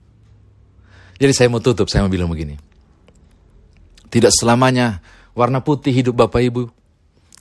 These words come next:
Ada waktu untuk menanam, ada waktu untuk mencabut yang ditanam. Ada waktu tertawa, ada waktu untuk menangis. Pengkhotbah pasal tiga bilang begitu.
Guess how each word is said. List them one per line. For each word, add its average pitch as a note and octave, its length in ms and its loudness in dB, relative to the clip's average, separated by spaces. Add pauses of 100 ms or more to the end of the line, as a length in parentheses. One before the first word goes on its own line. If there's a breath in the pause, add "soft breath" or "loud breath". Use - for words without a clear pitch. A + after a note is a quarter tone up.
Ada A2+ 160 4
waktu B2+ 400 2
untuk A2 100 0
menanam, A#2+ 460 2
ada A2+ 80 0
waktu A#2 320 2
untuk G#2 160 -2
mencabut A2+ 320 0
yang G#2+ 160 -2
ditanam. G2+ 480 -2 (400 soft breath)
Ada A2+ 160 0
waktu A#2 240 2
tertawa, A#2 480 2
ada A2 80 -4
waktu A#2+ 320 0
untuk G#2+ 160 -4
menangis. A2 560 -6 (160)
Pengkhotbah A2+ 400 0
pasal G2+ 240 -2
tiga G#2 240 -2
bilang A2 320 -2
begitu. A2 320 -8